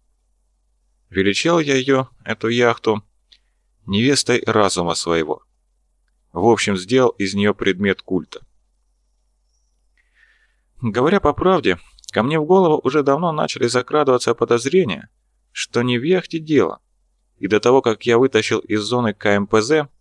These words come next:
контейнер многоцелевой повышенной защищённости, за который мне отвалили немало денежек,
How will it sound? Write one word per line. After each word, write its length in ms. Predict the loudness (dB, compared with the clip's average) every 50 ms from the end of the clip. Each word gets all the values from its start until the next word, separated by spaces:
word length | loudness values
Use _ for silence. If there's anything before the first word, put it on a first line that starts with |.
| _ _ _ _ _ _ _ _ _ _ _
контейнер 520 | -4 -4 -4 -2 -2 -2 0 0 0 0 0
многоцелевой 680 | -2 -2 -2 -2 -2 -2 -2 0 2 4 6 6 4
повышенной 540 | 4 2 2 2 2 2 0 -2 -6 -6 -6
защищённости, 920 | -6 -6 -6 -6 -6 -6 -6 -4 -2 0 0 0 -2 -4 -8 -10 -12 -14 -14 _ _ _ _ _ _ _ _
за 220 | -10 -6 -4 -2
который 380 | 0 0 0 0 2 2 2 2
мне 160 | 2 0 0
отвалили 400 | -2 -2 -2 0 0 2 0 0
немало 400 | 0 0 2 4 4 4 4 2
денежек, 580 | 2 0 0 0 0 -2 -4 -4 -6 -8 -14